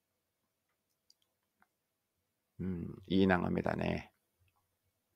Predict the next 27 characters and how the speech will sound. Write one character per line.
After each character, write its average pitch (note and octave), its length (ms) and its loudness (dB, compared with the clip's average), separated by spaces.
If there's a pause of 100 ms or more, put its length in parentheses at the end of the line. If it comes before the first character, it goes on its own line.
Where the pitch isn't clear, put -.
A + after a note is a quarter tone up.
(960)
い - 40 -4
や、 E2+ 60 2
こ - 240 -6
こ - 200 -4
は D3 100 4
ち - 140 0
ょ - 40 6
っ - 20 0
と - 260 6
危 F2 100 2
な F2 140 4
い - 60 -4
な、 C#2 100 -6
で C#2 140 -6
も。 C2+ 160 -8 (1900)
こ - 180 12
れ B2+ 100 12
も C#3+ 140 10
ま C#3 140 8
た A#2+ 160 8
危 - 140 -6
険 A2 220 12
な A2+ 180 10
状 G2+ 200 12
況 G2 260 8
で G#2 160 10
す。 - 220 -2